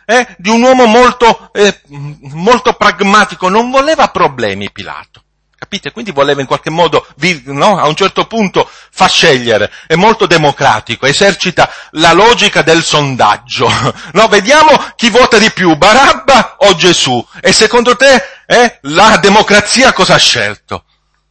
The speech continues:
Pilato voleva stare tranquillo, non voleva operare, non voleva pre-, avere problemi. Ed è passato alla storia in questo modo. Ma e, e Gesù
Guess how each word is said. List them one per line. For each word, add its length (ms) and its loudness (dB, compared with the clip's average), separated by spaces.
Pilato 420 -6
voleva 280 -4
stare 280 -8
tranquillo, 840 -10
non 140 -6
voleva 480 -4
operare, 720 -12
non 140 0
voleva 400 0
pre-, 220 -4
avere 360 0
problemi. 560 -12
Ed 100 -12
è 60 -8
passato 400 -4
alla 160 -2
storia 240 -2
in 80 -4
questo 220 -6
modo. 180 -2
Ma 80 0
e, 160 0
e 200 0
Gesù 460 -2